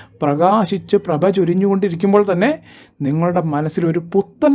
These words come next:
പ്രതീക്ഷ, അതായത് നാളെ ഒരു സുവർണ ദിവസം എനിക്ക് വരാനിരിക്കുന്നു എന്ന ആ ഒരു ആത്മവിശ്വാസം നിങ്ങളിൽ ഉണ്ടായിത്തീരുന്നതാണ്. ഇത് തന്നെയാണ് നെഗറ്റീവ് എനർജി മാറി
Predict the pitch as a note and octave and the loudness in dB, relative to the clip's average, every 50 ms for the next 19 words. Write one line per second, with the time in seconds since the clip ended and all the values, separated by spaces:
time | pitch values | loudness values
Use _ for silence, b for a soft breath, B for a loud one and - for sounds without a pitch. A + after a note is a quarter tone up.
0 | B3 B3 - F3+ E3+ A3 B3 - - G#3 F3 E3+ F3 G3 G3 A#3 D4 D4+ D4 B | 2 0 -2 0 0 0 0 2 2 2 2 4 2 4 4 2 0 -2 -6 B
1 | B B B _ - D3 C3 C3+ C#3+ E3+ A3 B3 A#3 G3+ F#3+ G#3+ A3 - - F#3 | B B B _ -6 -4 -2 0 2 4 4 6 6 6 4 4 0 -2 -2 -2
2 | F3 G3 A3+ B3+ C4+ A#3+ G#3 F#3+ G#3+ F#3 F3+ G#3 G3 F3 E3+ E3 F#3+ G3+ F3+ D#3 | 0 0 0 2 2 2 2 0 0 0 -4 -4 -4 -4 -4 -2 -2 -2 0 0
3 | E3 F3+ G#3 A3 G#3 F#3+ E3+ G3 G3+ G3+ G#3 G3+ F#3 F3+ G3+ G3 F#3 F#3 F#3+ F#3+ | 0 2 2 0 0 -2 -2 -2 0 0 0 0 0 0 0 2 2 2 2 2
4 | F#3 F#3 F#3+ E3+ D#3+ E3 F#3 G3 G3 C4 C#4+ C#4+ C#4 A#3 - A3+ G3 E3+ E3+ D3 | 2 2 2 2 2 2 2 2 2 4 4 4 4 4 4 2 2 2 -2 -6
5 | - - _ b b b b b b b _ D#3 D3 D3 D3+ D#3 D#3 D#3 D#3 D#3 | -8 -12 _ b b b b b b b _ -2 -2 0 2 0 0 0 0 0
6 | D3+ D#3 D#3+ D#3 D#3+ D#3+ D3+ D#3 D#3 D#3 D#3+ D#3+ D#3+ E3 E3 F3 E3+ - - - | 2 2 2 2 0 -2 -2 -2 -2 -2 -2 0 0 0 -2 -4 -6 -10 -18 -20
7 | _ B B B B B B B B _ D3 E3 F3+ G#3+ B3+ A#3 G#3 G#3+ A3+ A3+ | _ B B B B B B B B _ 2 2 4 4 4 4 4 4 4 4
8 | G#3 G3+ G#3+ G#3+ G3 F3 E3 E3 F3 A3 A3+ - C#4+ C4+ B3+ A#3+ A#3 A3+ A3 G3+ | 4 2 2 0 0 0 0 2 2 0 0 2 0 2 2 2 2 2 2 2
9 | G#3+ G3+ F3+ D#3+ D#3+ G3+ A#3+ A3+ G3 | 0 0 0 2 2 2 2 2 2